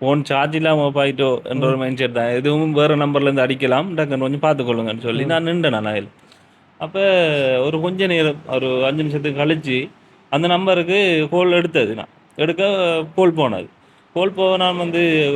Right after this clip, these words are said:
Speaker 1: ஆன்சர் பண்ணி அவர் கதைச்சிருந்தாரு. என்னவோ இந்த அவர் சொன்ன விஷயமுக்கும் இப்ப அந்த டைம் கதைச்சதுக்கு வந்து ஒரு சம்பந்தம் இல்லாத விஷயம்.
Speaker 2: ம்.
Speaker 1: அவர் கதைச்சது. "என்ன விஷயம்? என்ன, என்னத்துக்கு வந்த நீங்க?" அப்படி ஒரு கேள்வி.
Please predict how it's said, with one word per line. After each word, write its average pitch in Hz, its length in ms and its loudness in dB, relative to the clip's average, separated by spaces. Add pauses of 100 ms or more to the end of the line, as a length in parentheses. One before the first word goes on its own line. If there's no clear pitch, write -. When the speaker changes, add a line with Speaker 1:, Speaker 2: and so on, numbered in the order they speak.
Speaker 1:
ஆன்சர் 165 320 0
பண்ணி 147 180 -2
அவர் 135 180 0
கதைச்சிருந்தாரு. 127 960 -2
என்னவோ 185 520 2
இந்த 120 360 0 (560)
அவர் 151 220 2
சொன்ன 196 320 2
விஷயமுக்கும் 190 840 0
இப்ப 170 500 2
அந்த 147 260 0
டைம் 180 260 2
கதைச்சதுக்கு 160 400 2
வந்து 151 200 -2
ஒரு 196 100 -2
சம்பந்தம் 185 320 0
இல்லாத 123 220 2
விஷயம். 127 340 -6 (120)
Speaker 2:
ம். 143 200 -4
Speaker 1:
அவர் 127 160 0
கதைச்சது. 113 440 0
"என்ன 165 260 0
விஷயம்? 131 460 -4 (100)
என்ன, 156 380 -2
என்னத்துக்கு 151 400 0
வந்த 117 160 -2
நீங்க?" 104 340 -6
அப்படி 151 360 0
ஒரு 147 120 4
கேள்வி. 127 340 -2